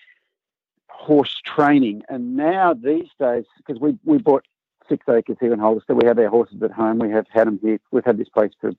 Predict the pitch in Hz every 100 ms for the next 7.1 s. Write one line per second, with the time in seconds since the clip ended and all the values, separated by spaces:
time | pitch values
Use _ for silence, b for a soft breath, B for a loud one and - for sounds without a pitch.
0 | _ - 120 104 107 - 117 117 117 120
1 | - B B B B B _ - 143 139
2 | - - - - _ _ - 190 233 233
3 | 165 147 - 147 135 127 127 123 120 -
4 | _ _ - 120 101 95 76 _ _ _
5 | _ _ _ 139 147 151 147 - 104 92
6 | _ 117 101 98 95 101 107 98 120 117
7 | 101